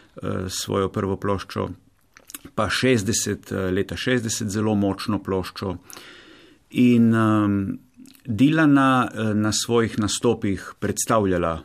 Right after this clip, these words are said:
občinstvu, ne, poslušalcem je govorila, eh, "Poslušajte ga", seveda, njeni poslušalci niso bili vajeni, eh, Boba Dylana, ona je bila vendarle uglajena, lepo je pela, ne, s tem sopranom svojim, ne,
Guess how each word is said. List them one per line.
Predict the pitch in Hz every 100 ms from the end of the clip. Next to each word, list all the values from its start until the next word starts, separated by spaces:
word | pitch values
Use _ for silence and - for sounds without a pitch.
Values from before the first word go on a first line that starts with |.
| -
občinstvu, | - - - 123 123 - 147 139 - -
ne, | 104 107
poslušalcem | 101 95 - 107 101 107
je | 98
govorila, | 92 92 98 104 95
eh, | - - - - - 120 -
"Poslušajte | 98 123 117 139 135
ga", | 139 135
seveda, | 127 120 107 87 - - - - -
njeni | 120 143 131
poslušalci | 131 - 117 131 123 - 127
niso | 135 -
bili | 98 104
vajeni, | 98 113 98 95 92 92 90
eh, | 98 90
Boba | 110 98
Dylana, | 95 113 90 85
ona | 98 101
je | 90
bila | 90 90
vendarle | 98 92 87 90 85 - - -
uglajena, | 104 98 92 98 107 104 101 98 92 92 87 87
lepo | 92 - 110 110
je | 101
pela, | - 113 101 95 85
ne, | 85 87 92
s | -
tem | 98 92 90 90 82
sopranom | 85 - - 98 92 95 90
svojim, | - 92 92 90
ne, | 87 95